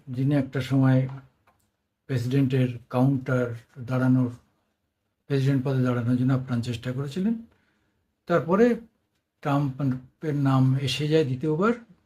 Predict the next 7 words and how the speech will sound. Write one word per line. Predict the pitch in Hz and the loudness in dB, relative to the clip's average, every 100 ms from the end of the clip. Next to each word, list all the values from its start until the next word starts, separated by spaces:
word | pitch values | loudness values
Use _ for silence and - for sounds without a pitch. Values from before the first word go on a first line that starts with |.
| _ _ | _ _
রামস্বামীর | 156 139 143 - 151 151 | -4 -2 -2 -4 -6 -6
সঙ্গে | 151 - 175 233 | -6 -6 -2 -2
আ-, | 240 _ _ _ _ - | -4 _ _ _ _ -16
আহ, | 160 - _ _ _ 180 156 139 139 143 156 - _ - | -16 -16 _ _ _ -16 -10 -8 -6 -8 -12 -18 _ -8
আতাত | 156 135 - | -4 -2 -2
হয়ে | 110 | -6
যায়। | 104 107 | -8 -14